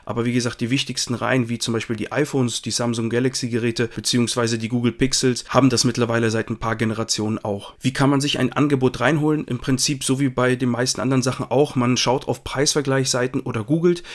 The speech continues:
Ich habe es in meinem Fall ganz einfach gemacht. Ich habe gegoogelt nach esim und Schweiz, weil mir das einfach so in den Kopf gekommen ist, dass es das ja gibt, die Möglichkeit.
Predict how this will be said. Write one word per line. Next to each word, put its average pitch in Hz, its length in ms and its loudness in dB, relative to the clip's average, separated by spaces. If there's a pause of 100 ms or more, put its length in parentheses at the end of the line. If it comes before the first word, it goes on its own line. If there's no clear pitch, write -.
(140)
Ich 135 200 0
habe 135 120 -2
es 139 140 0
in 131 160 2
meinem 127 280 2
Fall 127 200 -2
ganz 123 180 0
einfach 131 300 -2
gemacht. 131 280 0
Ich 131 120 -2
habe 123 160 0
gegoogelt 131 440 0
nach 120 220 -2
esim 131 340 2
und 117 160 -2
Schweiz, 143 420 -2
weil 117 100 0
mir 120 80 0
das 113 160 0
einfach 113 300 -4
so - 160 -4
in 110 80 -4
den - 20 -6
Kopf 131 240 -2
gekommen 127 400 0
ist, - 120 -4
dass 117 120 -4
es 113 80 -6
das 120 200 -4
ja 113 100 -2
gibt, 139 240 -6
die 139 40 4
Möglichkeit. 131 600 0